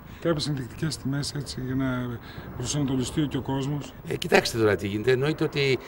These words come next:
Speaker 2: τα καύσιμα θα ξεπεράσουν, ε, οι βενζίνες επ' τυπωθέση το ένα κόμμα έξι το λίτρο. Το πετρέλαιο θα ακουμπήσει κάπου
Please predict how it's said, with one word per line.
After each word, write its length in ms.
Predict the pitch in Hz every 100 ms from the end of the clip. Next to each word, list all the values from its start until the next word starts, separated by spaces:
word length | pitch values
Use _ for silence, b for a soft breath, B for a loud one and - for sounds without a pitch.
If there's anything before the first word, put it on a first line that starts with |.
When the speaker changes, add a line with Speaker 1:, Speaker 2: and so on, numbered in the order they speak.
| B -
Speaker 2:
τα 100 | 113
καύσιμα 520 | - 139 - 147 139
θα 320 | 123 127 117 -
ξεπεράσουν, 680 | - 110 117 110 95 - 92
ε, 220 | 85 78 -
οι 100 | 90
βενζίνες 600 | 90 92 82 92 82 -
επ' 100 | -
τυπωθέση 680 | - 82 80 82 - - 73
το 120 | -
ένα 220 | 85 80
κόμμα 500 | 76 - 80 76 73 - - - -
έξι 420 | 80 - - - - - - - - - - - - - - -
το 100 | -
λίτρο. 420 | 78 139 - 190 - B B B -
Το 120 | 151
πετρέλαιο 440 | 139 123 123 110 95
θα 300 | 104 95 87
ακουμπήσει 540 | - 90 92 87 -
κάπου 460 | - 80 78 87